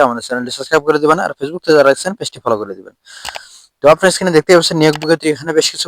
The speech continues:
পদে জনবল নিয়োগ করা হবে। প্রথম পদটি হলো জেনারেল ম্যানেজার জিএম, পদ সংখ্যা একটি, শিক্ষাগত যোগ্যতা স্নাতক কোর্স, অভিজ্ঞতা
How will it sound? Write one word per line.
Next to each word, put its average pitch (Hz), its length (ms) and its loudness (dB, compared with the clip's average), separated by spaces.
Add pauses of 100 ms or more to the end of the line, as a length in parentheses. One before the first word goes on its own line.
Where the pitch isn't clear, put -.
পদে 147 240 4
জনবল 127 320 4
নিয়োগ 123 160 -6
করা 135 160 4
হবে। 143 180 0
প্রথম - 240 -12
পদটি 160 240 0
হলো 165 100 4 (100)
জেনারেল 135 360 2
ম্যানেজার 143 400 0
জিএম, 139 340 -4 (760)
পদ 131 160 4
সংখ্যা 151 280 6
একটি, - 220 -4
শিক্ষাগত 156 360 2
যোগ্যতা 160 280 4
স্নাতক 127 300 -4
কোর্স, 160 200 4 (2250)
অভিজ্ঞতা 156 420 4